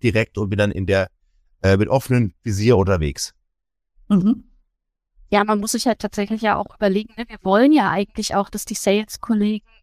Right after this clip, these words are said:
Speaker 3: sichtbar werden bei ihren potenziellen Kunden.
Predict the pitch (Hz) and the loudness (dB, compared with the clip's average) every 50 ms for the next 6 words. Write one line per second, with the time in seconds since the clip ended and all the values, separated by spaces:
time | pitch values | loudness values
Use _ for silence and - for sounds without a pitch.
0 | _ _ - - - 302 302 - - - - - 214 196 196 190 - - 190 190 | _ _ -10 -4 -2 -2 -2 -2 -4 -6 0 2 4 4 4 4 0 -2 -2 -2
1 | 185 185 185 - - _ _ _ _ - 175 175 185 202 214 220 214 190 - _ | 0 0 -2 -4 -10 _ _ _ _ 2 2 4 4 2 0 -2 -6 -12 -12 _
2 | _ _ _ - 226 220 190 208 208 - - - 220 - - 214 196 190 - 208 | _ _ _ -2 0 0 0 -2 -4 -4 -6 -6 -4 -2 -2 -2 -2 -2 -2 -2
3 | 196 196 190 190 - - 240 240 - | -2 -2 -2 -6 -8 -10 -10 -10 -10